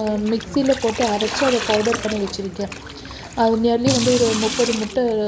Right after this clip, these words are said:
ஓடா இருக்கும், வேக வச்ச முட்டையோட ஓடு. சரிங்களா,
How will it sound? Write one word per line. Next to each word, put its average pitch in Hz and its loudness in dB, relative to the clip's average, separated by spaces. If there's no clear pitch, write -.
ஓடா 214 0
இருக்கும், 202 -6
வேக 220 4
வச்ச 226 2
முட்டையோட 202 -2
ஓடு. 196 -4
சரிங்களா, 220 2